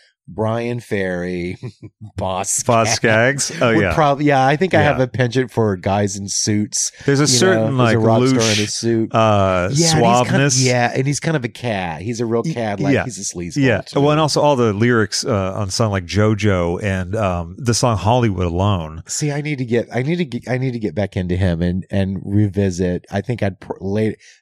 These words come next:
Speaker 1: me now would probably be really into Boz Scaggs.
Speaker 2: I think so,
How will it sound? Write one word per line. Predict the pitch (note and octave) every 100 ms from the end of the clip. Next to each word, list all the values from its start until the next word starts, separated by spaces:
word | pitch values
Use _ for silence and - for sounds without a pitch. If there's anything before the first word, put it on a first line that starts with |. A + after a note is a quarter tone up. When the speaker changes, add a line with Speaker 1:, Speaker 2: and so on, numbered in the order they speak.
| C#3+ -
Speaker 1:
me | B2+ B2+ C#3 C3+
now | C3 B2+ A#2+ A#2
would | G#2+ G2
probably | - G2+ G2+ G#2+ G2+ G2+
be | E2 F#2+
really | F2 F#2 G2+ G#2+ G#2+ G2+
into | F#2
Boz | E2 D#2+ D#2
Scaggs. | - G2 E2
Speaker 2:
I | B2 A2+
think | - A#2
so, | - G#2 F2